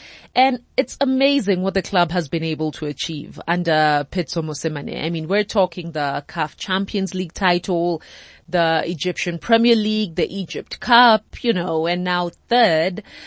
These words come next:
um, getting that bronze medal at the fifa Club World Cup.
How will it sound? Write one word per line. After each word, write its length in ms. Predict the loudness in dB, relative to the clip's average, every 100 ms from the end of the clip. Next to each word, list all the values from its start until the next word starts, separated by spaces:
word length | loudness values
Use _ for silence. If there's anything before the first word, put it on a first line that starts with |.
| -18 -4
um, 300 | 0 0 0
getting 300 | -4 -4 -2
that 200 | -4 -2
bronze 320 | -2 0 0
medal 280 | -2 0 -2
at 80 | -2
the 80 |
fifa 440 | -6 -6 -4 -4 -6
Club 380 | -4 -4 -4 -2
World 340 | 0 0 -2
Cup. 420 | 0 2 2 -6